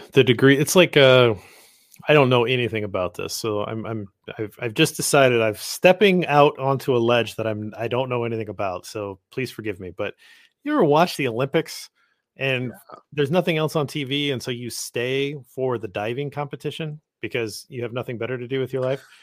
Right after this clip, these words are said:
Speaker 1: 'Cause I don't understand it. I don't understand diving at all. But there's, like, the degree of difficulty,
Speaker 2: Yeah.
Speaker 1: right?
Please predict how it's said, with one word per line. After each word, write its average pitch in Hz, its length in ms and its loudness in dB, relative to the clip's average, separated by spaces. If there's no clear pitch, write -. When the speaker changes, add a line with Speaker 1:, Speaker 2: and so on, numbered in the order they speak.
Speaker 1:
'Cause 143 100 -2
I 196 100 4
don't 165 160 4
understand 110 460 -4
it. 87 160 -12
I 139 80 -2
don't 151 140 0
understand 131 420 -6
diving 107 260 -6
at 98 80 -8
all. 92 280 -8
But 156 220 2
there's, 151 220 -2
like, 156 220 -2
the 143 100 -4
degree 123 540 -4
of 110 120 -6
difficulty, - 640 -12
Speaker 2:
Yeah. 87 80 -12
Speaker 1:
right? 95 220 -10